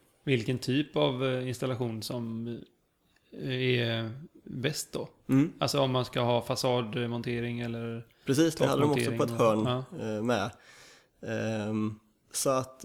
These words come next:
Speaker 2: man kan säga som så här, vad jag ville säga med det här, summa summarum, dels,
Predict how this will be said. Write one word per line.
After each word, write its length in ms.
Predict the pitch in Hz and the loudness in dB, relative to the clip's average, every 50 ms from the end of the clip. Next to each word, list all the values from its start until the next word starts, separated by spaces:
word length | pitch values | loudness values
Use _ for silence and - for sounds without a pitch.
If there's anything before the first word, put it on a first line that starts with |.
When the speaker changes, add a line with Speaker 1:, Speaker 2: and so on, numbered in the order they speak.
| 127 - - | -10 -4 0
Speaker 2:
man 120 | 147 139 135 | 0 2 2
kan 120 | 143 143 | 2 4
säga 180 | 151 147 131 131 | 4 4 2 2
som 180 | - 127 131 | 0 -2 -2
så 120 | - - 135 | -2 -2 0
här, 340 | 135 170 - 143 107 104 | 0 0 2 2 2 2
vad 200 | - 113 127 123 | 2 2 4 4
jag 80 | 127 127 | 6 4
ville 160 | 123 127 123 | 4 2 2
säga 400 | 117 - - 147 127 107 107 123 | 0 0 2 2 2 2 2 2
med 100 | 147 160 | 2 2
det 60 | 165 | 0
här, 300 | 160 151 131 117 110 110 | 2 2 2 2 0 0
summa 260 | - - - 139 123 120 | -2 -2 0 0 0 0
summarum, 260 | - 131 120 110 110 | 2 2 2 2 4
dels, 460 | 135 147 156 160 165 156 - - - | 2 4 4 2 2 0 -4 -6 -6